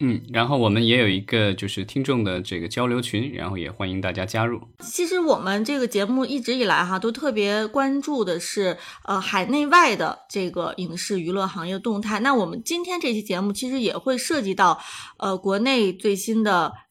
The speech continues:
Speaker 2: 呃，电影行业的动态，以及美国院线电影，啊，发生的一些大事情。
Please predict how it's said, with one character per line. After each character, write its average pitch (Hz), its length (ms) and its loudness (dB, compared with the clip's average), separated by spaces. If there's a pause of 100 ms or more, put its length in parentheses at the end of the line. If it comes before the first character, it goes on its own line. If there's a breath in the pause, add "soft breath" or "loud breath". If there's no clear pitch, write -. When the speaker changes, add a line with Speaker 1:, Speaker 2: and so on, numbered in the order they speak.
Speaker 2:
呃， 180 180 -2
电 233 180 2
影 175 120 -4
行 175 160 -6
业 190 40 -4
的 196 80 -2
动 196 220 -4
态， 185 380 -2
以 175 180 -6
及 202 400 -2 (240 loud breath)
美 185 220 0
国 220 460 4
院 294 200 0
线 269 180 0
电 208 220 0
影， - 160 -10 (400)
啊， 165 260 -4
发 196 200 0
生 214 180 -2
的 202 100 0
一 175 120 -2
些 202 160 -4
大 220 180 4
事 226 180 -4
情。 - 220 -8